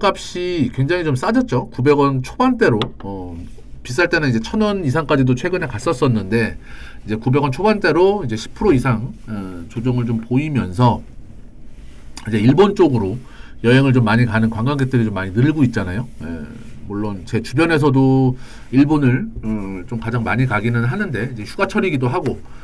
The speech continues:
그래서, 어, 오전부터 뭐 대한항공이라든지, 뭐 대한항공 같은 경우는 이제 뭐 합병 이슈도 있고 그렇긴 한데, 어쨌든 대한항공이라든지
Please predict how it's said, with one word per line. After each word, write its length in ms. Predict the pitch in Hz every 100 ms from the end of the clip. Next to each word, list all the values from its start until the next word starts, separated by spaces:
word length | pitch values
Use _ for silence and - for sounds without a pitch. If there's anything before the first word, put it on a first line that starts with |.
| - - -
그래서, 400 | 151 151 202 214 226 - - -
어, 880 | 117 113 110 107 104 95 92 - - - -
오전부터 600 | 151 156 185 180 135 127 -
뭐 120 | 110 98
대한항공이라든지, 1040 | 147 190 190 170 139 110 98 92 95 85 - - -
뭐 100 | 117
대한항공 440 | 120 202 240 240 233
같은 260 | 226 220
경우는 340 | 214 208 202 160
이제 120 | 160
뭐 120 | 151
합병 340 | 226 226 302
이슈도 320 | 190 135 226 139
있고 480 | - 143 143 135 - - - - - - - - - - - - - - - - - - - -
그렇긴 300 | 139 139 170
한데, 320 | 175 175 196
어쨌든 320 | 131 135 139
대한항공이라든지 1000 | 123 127 170 165 156 143 131 120 120 165